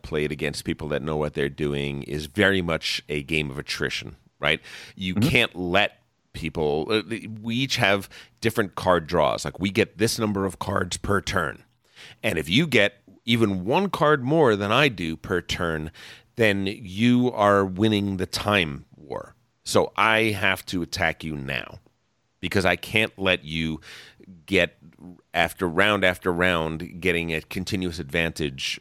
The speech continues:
Speaker 1: over me, right? Um, so it, it becomes a, a game very much like it. And the political track, by the way, is one of those tracks where if I waste cards now, I can get more card draws later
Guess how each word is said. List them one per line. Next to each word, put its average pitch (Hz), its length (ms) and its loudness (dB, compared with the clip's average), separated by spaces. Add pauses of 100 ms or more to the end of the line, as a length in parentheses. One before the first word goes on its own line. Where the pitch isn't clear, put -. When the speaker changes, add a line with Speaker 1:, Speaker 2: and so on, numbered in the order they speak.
Speaker 1:
over 78 260 0
me, 53 220 -14
right? 71 220 -6 (400)
Um, 73 480 -2
so 82 280 0
it, - 60 -8 (180)
it 98 140 -4
becomes 117 360 -4
a, 90 220 2
a 92 80 0
game 95 200 0
very 90 160 0
much 101 200 -2
like 78 140 -2
it. 90 120 -2
And 95 260 0
the 110 60 2
political 151 500 2
track, - 320 0
by 73 140 2
the 71 100 -6
way, 69 360 -2 (200)
is 101 220 0
one 101 160 0
of 101 60 0
those 95 160 2
tracks 160 440 0
where 92 260 4 (360)
if 92 160 -2
I 107 180 6
waste 107 400 2
cards 90 400 2
now, 87 560 2 (380)
I 98 160 4
can 101 240 -2
get 87 440 2
more 110 380 6
card 98 440 2
draws 82 580 2
later 80 640 0